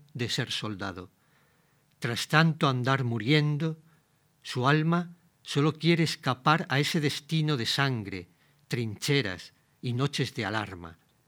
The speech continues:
y cuando se cree a salvo, ese mismo destino lo conduce a una heroica y descabellada empresa que concluye con su muerte en Alcazarquivir,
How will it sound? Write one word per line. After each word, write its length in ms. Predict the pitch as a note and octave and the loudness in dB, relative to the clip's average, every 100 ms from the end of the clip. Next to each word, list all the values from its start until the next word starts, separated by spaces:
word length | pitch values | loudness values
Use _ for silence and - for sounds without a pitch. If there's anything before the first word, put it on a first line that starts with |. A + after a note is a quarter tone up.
| _ - | _ -18
y 80 | G#2 | -6
cuando 340 | A#2 A#2 A2+ | -4 -2 -2
se 180 | - G#2+ | -4 -4
cree 300 | C3+ C3 A2+ | -2 0 0
a 80 | G2+ | -2
salvo, 520 | - C3+ C#3 D#3 D#3+ _ _ _ _ | -2 -2 -2 -6 -10 _ _ _ _
ese 220 | C3 - D3 | -6 0 2
mismo 360 | D#3 D3 E3+ | 2 2 2
destino 600 | C3+ - - F3 F#3 F3 - _ _ _ - | 2 0 0 2 2 0 -4 _ _ _ -4
lo 180 | C3 C3 | -2 0
conduce 720 | B2 A#2+ D#3 F#3 G3 G3 G3 _ _ - | -2 0 0 0 0 -2 -4 _ _ -8
a 140 | A#2+ | -2
una 320 | B2+ E3+ D#3+ B2+ | 2 4 4 4
heroica 500 | B2 E3 E3+ - D#3+ | 6 4 4 0 0
y 60 | |
descabellada 680 | C3 - - A2+ A2+ C#3+ C#3 | 0 -2 -2 -2 2 2 2
empresa 680 | A2+ G#2+ C#3+ D3+ - D#3+ D#3+ _ _ _ _ | -2 -2 0 0 0 -4 -6 _ _ _ _
que 140 | A#2+ | -8
concluye 580 | - A#2 G#2+ C#3 D#3 D#3 | -6 -6 -4 -2 2 0
con 200 | D3+ A#2+ | 0 -4
su 180 | - A#2 | -2 -4
muerte 640 | B2 C#3+ C3+ - C#3+ C#3+ _ _ - | 0 0 0 -4 -6 -6 _ _ -10
en 140 | A#2+ | -4
Alcazarquivir, 960 | G#2+ G#2+ - G#2+ A2 G#2+ - A2 G#2+ F#2 | -4 -4 -6 -6 -6 -8 -6 -4 -4 -8